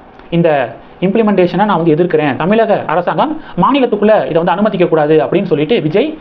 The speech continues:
ரெண்டு லைன்ல வந்து எழுதியிருந்தாரு. அப்பவே நிறைய பேர் கேள்வி கேட்டாங்க, "இந்த சிட்டிசன்ஷிப் அப்படிங்கிறதெல்லாம் சென்ட்ரல் கவர்மெண்ட்டுடைய சப்ஜெக்ட்டுங்க, ஸ்டேட் கவர்மெண்ட் அதை வந்து எப்படி தடுக்க முடியும்? இதுதான் உங்களுடைய பாலிடிக்ஸா?" அப்படின்னு சொல்லிட்டு பாஜக நிறைய பேர் கேள்வி வந்து எழுப்பியிருந்தாங்க. அப்ப திமுக நீட்டை எதிர்க்கிறாங்க,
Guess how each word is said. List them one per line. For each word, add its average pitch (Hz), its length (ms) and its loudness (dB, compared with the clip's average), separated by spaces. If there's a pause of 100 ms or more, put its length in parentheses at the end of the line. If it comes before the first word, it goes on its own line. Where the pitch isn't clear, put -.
(160)
ரெண்டு 233 280 2
லைன்ல 226 320 2
வந்து 180 400 0
எழுதியிருந்தாரு. 160 540 0 (380)
அப்பவே 170 280 0
நிறைய 175 220 2
பேர் 175 140 0
கேள்வி 180 220 0
கேட்டாங்க, 151 380 -2 (280)
"இந்த 190 180 -2
சிட்டிசன்ஷிப் 202 600 -2
அப்படிங்கிறதெல்லாம் 170 400 0
சென்ட்ரல் 226 340 0
கவர்மெண்ட்டுடைய 190 420 0
சப்ஜெக்ட்டுங்க, 160 640 0 (260)
ஸ்டேட் 247 340 -2
கவர்மெண்ட் 214 500 2
அதை 180 140 2
வந்து 180 140 -2
எப்படி 202 180 0
தடுக்க 185 240 0
முடியும்? 160 460 0 (280)
இதுதான் 202 300 0
உங்களுடைய 175 320 2
பாலிடிக்ஸா?" 180 540 0
அப்படின்னு 165 180 0
சொல்லிட்டு 139 560 -2 (260)
பாஜக 156 400 -2
நிறைய 151 240 0
பேர் 170 160 2
கேள்வி 170 280 0
வந்து 143 180 0
எழுப்பியிருந்தாங்க. 151 460 0 (400)
அப்ப 113 60 -4
திமுக 240 540 0
நீட்டை 214 220 0
எதிர்க்கிறாங்க, 180 500 0